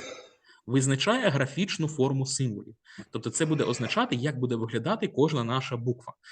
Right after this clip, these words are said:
Сьогодні розроблено кілька тисяч, я так думаю, що навіть і більше, можливо, шрифтів. Там же ж, е, навіть ви в цілому можете теж розробити свій власний шрифт. Використання різних шрифтів у тексті дає змогу привернути увагу до певних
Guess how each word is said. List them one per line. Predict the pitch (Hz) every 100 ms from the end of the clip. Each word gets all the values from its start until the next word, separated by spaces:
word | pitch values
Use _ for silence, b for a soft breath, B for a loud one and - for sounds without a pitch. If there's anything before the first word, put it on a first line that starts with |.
| B
Сьогодні | - 131 180 196
розроблено | 139 143 156 131
кілька | 110 139 131
тисяч, | - 190 120 - -
я | 127 135
так | 131
думаю, | 131 120
що | 117
навіть | 117 117 113
і | 117 120
більше, | 127 120 -
можливо, | 110 - 104 104
шрифтів. | - 110 - 104 B B B
Там | - 110
же |
ж, | 104 -
е, | - 110 107
навіть | 107 120 131 131
ви | 123 90 - _ _ _
в | - - -
цілому | - 110 208 190
можете | 117 117 107
теж | 123 139
розробити | 127 117 107 135 135
свій | - 104
власний | 104 117 - 117
шрифт. | - 92 - _ B B -
Використання | 123 147 147 160 135
різних | 117 131 113 107 -
шрифтів | - 123 - 294
у | 311
тексті | 110 107 -
дає | 107 113 170 - -
змогу | 113 120 208 202
привернути | - 131 117 117 202 220
увагу | 185 143 127 113 113
до | 107
певних | - 170 202 220